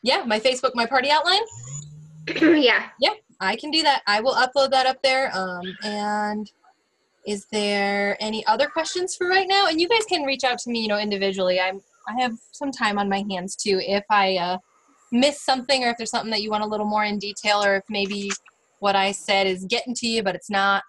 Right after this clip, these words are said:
Speaker 1: um, I'm always, please reach out to me. I'm pretty easygoing. Um, what else you guys got?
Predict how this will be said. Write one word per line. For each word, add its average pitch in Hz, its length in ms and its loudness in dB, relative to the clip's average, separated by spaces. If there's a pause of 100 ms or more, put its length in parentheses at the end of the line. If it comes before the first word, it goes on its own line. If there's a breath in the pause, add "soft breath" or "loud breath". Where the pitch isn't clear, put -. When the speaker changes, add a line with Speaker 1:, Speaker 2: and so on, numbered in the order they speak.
(160)
Speaker 1:
um, 165 300 -12
I'm 214 160 -6
always, 214 300 0 (840)
please 262 220 -2
reach 185 220 -2
out 160 160 2
to - 120 -10
me. 190 80 -4
I'm 196 120 -4
pretty 185 240 -8
easygoing. 175 520 -8 (840)
Um, 180 420 -10 (320)
what 240 160 -2
else 240 240 -4
you 233 60 -10
guys 220 240 -6
got? 202 240 -4